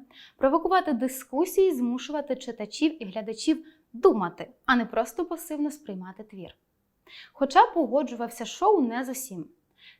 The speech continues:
Так йому не подобалися трагічні закінчення історії Іпсена,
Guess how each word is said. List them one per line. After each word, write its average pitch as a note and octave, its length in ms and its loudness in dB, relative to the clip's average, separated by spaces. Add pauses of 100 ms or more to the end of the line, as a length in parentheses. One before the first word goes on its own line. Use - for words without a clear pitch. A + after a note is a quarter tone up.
(120)
Так F#4 240 8
йому D#4 180 8
не F4+ 80 6
подобалися A#3+ 680 2
трагічні A#3 500 -4
закінчення F4 600 -2
історії A3+ 680 -6
Іпсена, - 460 -12